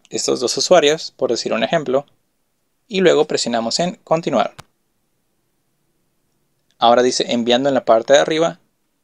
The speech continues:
y listo. Así de fácil es como puedes enviar preguntas anónimas dentro de Snapchat. Recuerda que puedes editar el sticker, puedes cambiar el fondo, puedes cambiar la pregunta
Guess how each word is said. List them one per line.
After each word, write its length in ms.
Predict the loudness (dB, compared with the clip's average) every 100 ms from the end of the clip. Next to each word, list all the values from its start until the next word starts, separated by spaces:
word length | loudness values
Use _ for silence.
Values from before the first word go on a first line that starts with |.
| _ _
y 180 | -4 -2
listo. 480 | -2 -4 -10 -12 -14 _
Así 200 | -6 -4
de 80 | -2
fácil 380 | -2 -2 -4 -8
es 120 | -8
como 180 | -6 -6
puedes 300 | -2 -2 -2
enviar 280 | -2 -2 -2
preguntas 480 | -2 0 0 -2
anónimas 640 | 0 -2 -2 -2 -4 -6 -12
dentro 420 | -2 -2 0 -2
de 240 | 0 -2 -4
Snapchat. 600 | -6 -2 -2 -2 -4 -4 -8 _ _ _ _ _ _ _ _ -12
Recuerda 360 | 0 2 2
que 100 | 0
puedes 260 | 0 2 2
editar 360 | -2 -2 0 0
el 120 | -2
sticker, 500 | -6 -4 -2 -2 -4 _ _ -2
puedes 200 | -2 -2
cambiar 260 | -2 -2
el 60 | 0
fondo, 460 | 0 2 2 -2
puedes 280 | 2 2 2
cambiar 260 | -2 -6 -6
la 100 | -2
pregunta 540 | 0 2 2 0 0